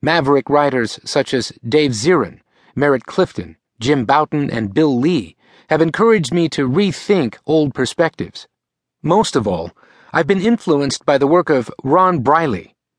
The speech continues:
who likely could have written this book better than I, and whose analysis of Cold War baseball in particular has been especially instructive. I appreciate his insights and collegiality.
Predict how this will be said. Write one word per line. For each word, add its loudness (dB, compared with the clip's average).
who -4
likely 0
could 0
have -2
written 2
this 0
book 0
better 2
than 0
I, 0
and -4
whose -2
analysis 0
of -2
Cold 2
War 4
baseball 0
in -4
particular -4
has 2
been 4
especially 0
instructive. -4
I -4
appreciate -2
his 0
insights -2
and -2
collegiality. -2